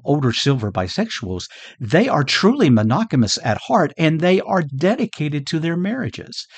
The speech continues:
So you can see how depressing this would be, that you know this about you,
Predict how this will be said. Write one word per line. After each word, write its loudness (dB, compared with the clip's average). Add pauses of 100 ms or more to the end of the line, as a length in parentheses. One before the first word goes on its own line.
(180)
So 2
you 4
can 4
see 0
how -2
depressing 0
this 0
would -6
be, -6 (300)
that 4
you 4
know 6
this 2
about -2
you, -10